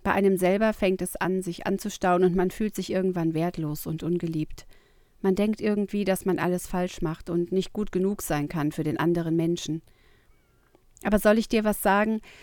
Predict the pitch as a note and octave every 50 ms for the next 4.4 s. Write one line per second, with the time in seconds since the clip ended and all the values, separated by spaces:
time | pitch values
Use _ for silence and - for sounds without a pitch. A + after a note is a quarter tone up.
0 | - - - - G3+ G#3+ G3 G#3+ A3+ B3 A#3+ - - G3 G3+ G3+ G#3 - - A3
1 | G#3 - - A3+ G#3+ G#3 F#3 - - - - - F3 F3 F3+ F3+ F3+ - - -
2 | G#3 F#3+ F#3+ F#3+ F#3 F#3+ F3 F3+ F3+ - - - D#3+ D#3+ D#3+ E3 E3 - - G#3
3 | G3+ - - G3 F3+ E3+ F3 F3+ - - F#3 - - F#3 - - F#3 E3 D#3 D#3
4 | D3+ - D3 D3+ - - -